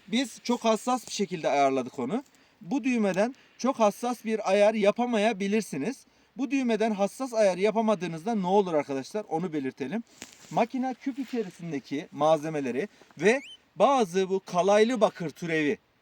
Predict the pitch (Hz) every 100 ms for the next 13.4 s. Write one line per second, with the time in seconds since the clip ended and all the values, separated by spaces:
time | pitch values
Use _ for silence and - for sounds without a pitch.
0 | _ _ 160 202 190 175 156 - 156 -
1 | 208 214 285 233 175 - 175 156 135 135
2 | 101 - _ _ 156 180 156 208 175 190
3 | 185 180 - _ - 196 202 185 185 185
4 | - 156 208 208 185 151 180 202 208 190
5 | 185 - 190 175 160 254 - _ _ -
6 | 180 214 254 247 214 202 196 180 156 139
7 | 123 113 127 127 254 - _ _ 156 160
8 | 214 240 254 214 226 247 233 - 254 302
9 | _ _ - 214 208 220 233 190 147 127
10 | 113 110 107 101 98 104 202 285 _ _
11 | 202 240 226 185 185 214 170 202 262 _
12 | _ - 208 175 143 208 240 - 180 165
13 | - 151 226